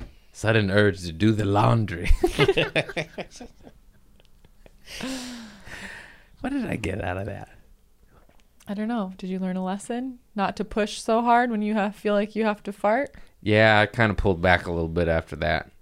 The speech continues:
Speaker 2: Like, I feel like when we're, like, in bed together, like, I'll feel his whole body start to tense up, and I'm like, "No, too hard. You don't have to push that hard." Like, I can feel his whole little body. <laughs>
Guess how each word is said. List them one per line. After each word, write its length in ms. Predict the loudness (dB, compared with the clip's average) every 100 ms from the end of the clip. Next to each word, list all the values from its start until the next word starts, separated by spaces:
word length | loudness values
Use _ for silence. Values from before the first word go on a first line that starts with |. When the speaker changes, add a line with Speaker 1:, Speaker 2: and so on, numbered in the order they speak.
| _ _ _ _
Speaker 2:
Like, 200 | 2 4
I 140 | 4 0
feel 340 | 2 0 2
like 200 | 0 0
when 100 | -2
we're, 160 | -2 0
like, 220 | 0 0
in 140 | -2
bed 180 | 0 0
together, 320 | 2 2 4 2
like, 180 | 2
I'll 120 | 0 -2
feel 200 | -2 -4
his 140 | -4
whole 260 | -4 -2 0
body 300 | 2 0 0
start 200 | 0 -2
to 60 |
tense 200 | -2 0
up, 140 | 0 0
and 80 | 0
I'm 80 |
like, 200 | 0 -2 0
"No, 680 | 6 8 10 8 2 -4 _ _ _ -20
too 220 | -6 -2 2
hard. 400 | 2 2 0 -4
You 60 | -4
don't 100 | -4
have 80 |
to 60 | -4
push 240 | -4 -4
that 180 | -2 -6
hard." 260 | -6 -12 -14
Like, 100 | -6
I 60 | 0
can 100 | 4
feel 160 | 6 6
his 80 |
whole 180 | 4 2
little 220 | 4 4
body. 500 | 4 4 4 2 0
<laughs> 40 | 0